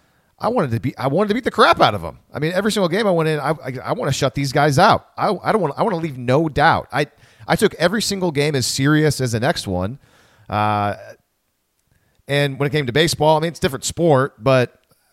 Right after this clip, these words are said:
kinda the same way. When I got to college, played college baseball, we weren't very good. We were always kinda the underdog.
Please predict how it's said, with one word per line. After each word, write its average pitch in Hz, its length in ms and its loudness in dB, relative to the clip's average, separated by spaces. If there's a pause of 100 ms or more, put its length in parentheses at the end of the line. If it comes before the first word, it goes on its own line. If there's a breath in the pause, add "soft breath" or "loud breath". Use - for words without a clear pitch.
(460)
kinda 143 180 0
the 139 60 2
same 147 220 2
way. 151 320 4
When 151 140 -2
I 180 60 2
got 190 180 0
to 139 60 -4
college, 143 420 2
played 127 140 -2
college 143 360 -2
baseball, 117 520 0 (640 soft breath)
we 165 80 0
weren't 202 180 0
very 143 200 4
good. 123 320 6
We 147 100 2
were 170 140 6
always 147 260 4
kinda 139 220 2
the 139 100 2
underdog. 101 460 -4